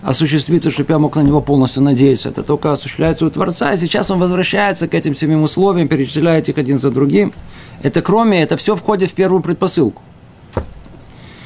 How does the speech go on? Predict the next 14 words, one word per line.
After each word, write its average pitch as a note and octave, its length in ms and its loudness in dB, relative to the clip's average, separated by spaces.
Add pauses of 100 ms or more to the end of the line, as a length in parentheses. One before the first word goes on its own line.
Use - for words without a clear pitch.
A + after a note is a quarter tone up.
(880)
Так - 160 -2
первое A#3 280 4
условие, G#3 420 2
оно F#3+ 260 0
состояло F3+ 520 0
в - 60 -10
том, F#3+ 280 0
что D#3+ 380 0
нам D#3+ 220 2
нужно, D#3+ 580 2
нам D3 200 2
нужно, C#3+ 800 0
э, A#2+ 640 0
э, - 20 0